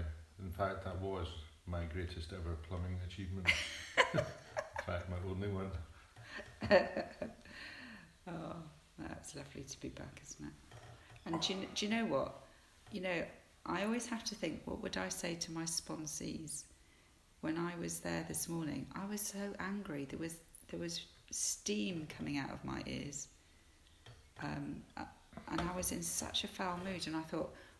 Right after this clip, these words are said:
Speaker 2: "I'm gonna have to go away so that I don't annoy you, 'cause I don't want to annoy you." And I thought, "I just, I won't be able to get out of this mood." And I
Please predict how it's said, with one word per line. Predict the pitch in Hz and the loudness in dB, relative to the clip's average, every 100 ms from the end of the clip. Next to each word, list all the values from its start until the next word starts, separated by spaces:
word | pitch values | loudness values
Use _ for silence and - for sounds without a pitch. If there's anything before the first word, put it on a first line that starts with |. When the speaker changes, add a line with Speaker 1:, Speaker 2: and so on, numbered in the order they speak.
| - | -2
Speaker 2:
"I'm | 185 | 0
gonna | 196 170 | 2 4
have | 170 170 - | 2 0 -2
to | - | -2
go | 165 160 | 0 0
away | 151 160 147 139 | 2 0 0 0
so | - - | -2 -2
that | - - | -2 -2
I | |
don't | - 151 151 | -2 -2 0
annoy | 156 160 156 | 0 2 2
you, | 147 175 147 131 - - - - - - | 2 2 2 -2 -6 -12 -12 -12 -12 -6
'cause | - | -4
I | - | 0
don't | 156 143 | 0 2
want | 151 - | 2 0
to | 143 | -2
annoy | 143 143 | 0 0
you." | 139 131 - 131 - - - - - - - - | 0 -2 -2 -6 -12 -20 -20 -20 -20 -20 -18 -6
And | 147 147 | -2 -2
I | 151 | -4
thought, | 151 143 | -4 -2
"I | 151 | -2
just, | - 170 - - - | -2 -2 -2 -4 -2
I | 143 | 0
won't | 160 143 | 2 2
be | 143 | 2
able | 135 135 | 2 2
to | - | 0
get | - | 2
out | - 139 | 2 2
of | 135 135 | 0 -2
this | 135 156 | -2 0
mood." | 151 147 143 - | 2 2 0 -4
And | - | -2
I | 160 | -2